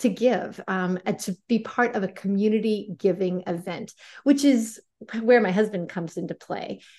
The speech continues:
I was always the person donating money in our family. And when he learned about Amplify, he loved the fact that one day a year he could go on, see all of the nonprofits he loved, and give money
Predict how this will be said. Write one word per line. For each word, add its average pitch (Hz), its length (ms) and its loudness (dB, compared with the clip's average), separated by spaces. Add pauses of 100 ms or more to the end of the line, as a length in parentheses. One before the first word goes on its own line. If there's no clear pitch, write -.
(120)
I 208 120 4
was 214 180 4
always 190 380 4
the 185 300 2
person 190 360 0
donating 180 420 0
money 196 240 0
in 170 80 -4
our 175 140 -6
family. 170 480 -6
And 185 160 -4
when 180 120 -2
he 180 140 0
learned 180 220 -2
about 175 260 -2
Amplify, 180 680 -2 (340)
he - 180 -2
loved 208 320 0
the 240 80 4
fact 170 440 -2
that 170 180 -4
one 190 260 -4
day 208 200 4
a - 20 2
year 180 340 0
he 175 140 -8
could 175 160 -14
go 190 240 0
on, 175 300 -4
see - 280 -8
all 208 200 4
of 247 100 2
the 254 40 2
nonprofits 208 640 -2
he 196 140 -2
loved, 175 420 -4 (300)
and 214 120 2
give 202 220 6
money 175 340 0